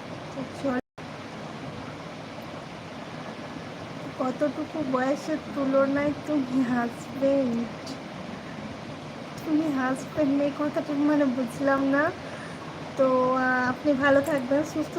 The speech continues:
থাকবেন, সকলকেই বলছি। তো আমি লাইভটা শেষ করি, পরে লাইভে আসবো আবার, তখন আবার কথা হবে।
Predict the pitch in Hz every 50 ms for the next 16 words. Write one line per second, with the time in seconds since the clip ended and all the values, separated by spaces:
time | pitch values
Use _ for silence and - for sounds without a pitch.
0 | 320 302 302 277 240 233 - 262 269 311 370 381 - - - 269 233 262 262 262
1 | 247 294 294 311 285 285 277 254 254 240 - - 294 302 370 392 - - - -
2 | - - - - - - - - 269 254 254 254 254 262 262 262 - - 294 277
3 | - - 277 269 - - - - 294 294 302 349 427 - - - - 277 247 262
4 | 269 262 262 254 254 254 247 277 254 247 254 - - - - 262 269 277 285 302
5 | 294 - 277 247 254 - 269 269 262 262 262 269 269 269 - 247 247 254 262 254
6 | 247 240 220 294 311